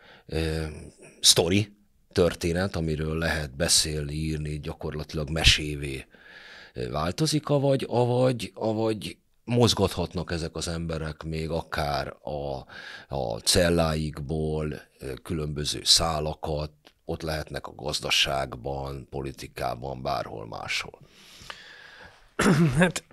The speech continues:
Speaker 2: igazából azért van szerencsés helyzetben az, aki feltételezésekre akar építeni, vagy összeesküvés elméletekre, mert ahogy a, mondjuk a nyolcvanas, hetvenes, nyolcvanas években az ügynök ügyek,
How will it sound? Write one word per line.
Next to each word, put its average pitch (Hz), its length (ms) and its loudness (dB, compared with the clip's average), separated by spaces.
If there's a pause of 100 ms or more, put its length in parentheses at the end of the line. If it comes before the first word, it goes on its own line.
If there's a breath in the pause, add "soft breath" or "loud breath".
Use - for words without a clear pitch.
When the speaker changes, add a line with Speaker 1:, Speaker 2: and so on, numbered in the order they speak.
(120)
Speaker 2:
igazából 175 520 10
azért 170 420 8 (220 loud breath)
van 156 260 6
szerencsés 156 640 4
helyzetben 139 460 6
az, 147 160 2
aki 143 220 2
feltételezésekre 139 1120 0
akar 135 240 -4
építeni, 139 480 -4
vagy 131 140 -4
összeesküvés 139 560 -4
elméletekre, 165 560 -2
mert 143 300 -4
ahogy 139 320 -2
a, 135 260 -4
mondjuk 131 280 -8
a 127 60 -8
nyolcvanas, 139 460 -6
hetvenes, 139 360 -4
nyolcvanas 139 420 -8
években 131 240 -8
az 127 80 -6
ügynök 135 460 -8 (540 loud breath)
ügyek, 131 580 -2